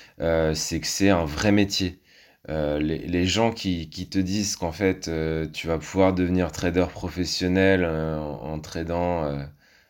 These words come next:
euh, tranquillement une demi-heure, une heure par jour, et puis en,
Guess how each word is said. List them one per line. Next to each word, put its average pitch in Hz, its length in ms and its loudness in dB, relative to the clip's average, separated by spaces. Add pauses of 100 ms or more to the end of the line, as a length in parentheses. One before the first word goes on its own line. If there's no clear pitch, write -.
(180)
euh, 73 180 -4
tranquillement 90 800 0
une 85 120 -2
demi-heure, 87 420 2
une 85 120 -2
heure 82 160 -2
par 87 240 4
jour, 98 480 4
et 82 100 -2
puis 87 400 -4
en, 80 380 -4